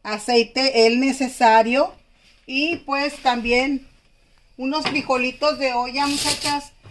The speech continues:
que yo ya tengo cocinados. Ya los tengo aquí cocidos, miren, en mi jarro. Este, yo los cocí con, con este,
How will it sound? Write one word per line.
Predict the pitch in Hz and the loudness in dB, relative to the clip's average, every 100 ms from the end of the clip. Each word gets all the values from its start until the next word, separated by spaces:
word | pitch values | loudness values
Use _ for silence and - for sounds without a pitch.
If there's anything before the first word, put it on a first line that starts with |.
| - | -12
que | - 247 | -4 0
yo | 254 | 2
ya | 262 262 | 0 0
tengo | 277 269 277 | -2 0 0
cocinados. | 269 262 240 214 214 220 269 311 - - - - _ _ _ _ - - - | 0 0 -2 -2 0 2 0 -2 -8 -20 -20 -20 _ _ _ _ -18 -18 -16
Ya | 190 226 | -2 0
los | 233 247 - | 2 -2 -2
tengo | 240 240 | -2 -2
aquí | 240 226 | -2 -6
cocidos, | - 240 233 214 233 | -4 -4 -4 -4 -2
miren, | 226 208 214 | -2 -4 -4
en | 208 | -4
mi | 190 180 | -6 -6
jarro. | 190 185 185 240 - _ _ _ _ _ _ | -2 -2 -2 -8 -12 _ _ _ _ _ _
Este, | 175 196 - - 202 196 | -6 -4 -4 -4 0 2
yo | 220 | 2
los | 226 240 | 2 2
cocí | - 269 - 247 240 | 0 0 0 0 0
con, | - 254 233 214 185 175 | 0 0 0 -4 -6 -8
con | 196 190 185 | -8 -6 -6
este, | 180 - - 180 160 135 | -8 -8 -6 -8 -8 -16